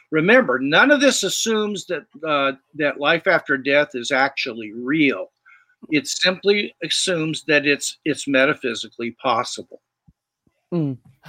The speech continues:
Speaker 2: I, I have one more question for you, and then we'll open up to live Q and A. So we'll get through as many questions as we can in, um, in a little bit of time. But the last question I have for you is kind of, like, one of the more common objections to dualism is the idea of the mind being dependent on the brain.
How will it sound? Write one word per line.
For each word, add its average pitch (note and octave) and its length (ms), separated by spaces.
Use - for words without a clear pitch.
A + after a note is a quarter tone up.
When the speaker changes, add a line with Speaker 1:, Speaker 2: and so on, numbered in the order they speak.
Speaker 2:
I, D#3+ 280
I F3 100
have F#3+ 160
one G#3+ 160
more A3+ 140
question G3+ 320
for F3+ 160
you, F3+ 160
and F#3 80
then D3+ 80
we'll C3+ 100
open C#3+ 260
up D3 160
to D3+ 140
live C#3 260
Q D3+ 200
and C#3+ 100
A. E3+ 220
So B2 320
we'll C3 180
get C#3 180
through C3+ 140
as A#2+ 60
many C3 180
questions B2+ 380
as A#2+ 100
we A#2+ 100
can D3+ 220
in, C3 260
um, B2 260
in B2 60
a B2+ 40
little B2 140
bit B2+ 80
of A#2 60
time. C3 180
But A#2+ 100
the C#3+ 120
last D#3+ 360
question F3+ 280
I - 20
have D#3 180
for - 80
you E3+ 80
is D3+ 80
kind F3 220
of, D#3+ 60
like, C#3 200
one F#3 100
of F#3 40
the F#3+ 60
more F3 140
common D#3+ 320
objections D3 840
to B2+ 360
dualism C#3 580
is C3+ 120
the C#3+ 120
idea C#3 500
of B2+ 120
the C3 80
mind B2+ 360
being B2 180
dependent D#3 500
on A#2+ 160
the A2+ 80
brain. A#2 540